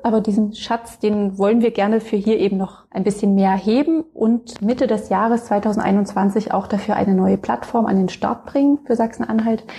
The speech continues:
mit dem Titel Gutes geht digital, engagiert für Sachsen-Anhalt. Und dort wollen wir eben viele schöne Beispiele vorstellen und auch konkrete Mitmachmöglichkeiten für die, die Lust haben, sofort loszulegen.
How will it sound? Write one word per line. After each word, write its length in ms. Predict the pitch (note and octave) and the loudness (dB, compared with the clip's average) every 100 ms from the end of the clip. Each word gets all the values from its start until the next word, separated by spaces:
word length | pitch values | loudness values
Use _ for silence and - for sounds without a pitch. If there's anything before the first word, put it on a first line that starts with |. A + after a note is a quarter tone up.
| - - - - _ | -14 -14 -14 -16 _
mit 180 | G#3 A3+ | -2 0
dem 160 | A3+ G#3+ | 2 0
Titel 800 | A3+ A3 G#3+ G#3 G3+ G3+ G3+ G3+ _ _ _ | 0 0 2 2 2 0 -2 -8 _ _ _
Gutes 460 | C4 D4 D4 D4 - | 0 2 2 -2 -2
geht 460 | G#3 G#3+ - - _ - | 0 0 -4 -18 _ -2
digital, 520 | F3+ G3 - G3+ - G4+ - _ _ _ _ | 0 -2 -4 -4 -2 -2 -4 _ _ _ _
engagiert 460 | G#3 G3+ G3+ A3 A3 | -4 0 0 0 0
für 100 | G3+ | 0
Sachsen-Anhalt. 800 | F#3+ G3 - G#3+ D4 E4+ G4 - _ - - - - - | 0 -2 -4 -2 0 2 0 -4 _ -20 -16 -16 -16 -10
Und 220 | - G3+ | -2 0
dort 180 | G3+ A3 | 2 0
wollen 200 | G#3 G3+ | 2 2
wir 120 | G3+ | 2
eben 360 | G3 F#3+ G3 G3 | 2 2 2 0
viele 240 | - B3+ A#3 | -2 0 0
schöne 220 | G#3 G3 | 2 2
Beispiele 460 | G3 G#3 - G3+ | 2 -2 -2 -2
vorstellen 560 | G3 A#3+ C4+ - A#3+ A#3 | -2 -2 -2 0 0 2
und 140 | G#3 | 0
auch 140 | G3+ - | -2 -2
konkrete 440 | G3 F#3+ A3 G3+ | -2 -2 -2 0
Mitmachmöglichkeiten 920 | F3 G3+ F#3+ F#3 F3 F#3+ - F#3 F#3 | -2 -2 -2 -2 -4 -6 -8 -6 -6
für 120 | - | -4
die, 140 | F#3+ F3+ | 0 0
die 80 | F#3 | 2
Lust 280 | F3 - | 0 -2
haben, 120 | F#3+ F#3+ | -2 0
sofort 320 | - F#3+ - | 0 0 0
loszulegen. 560 | F3 - F#3 E3+ E3+ | -2 -4 -6 -2 0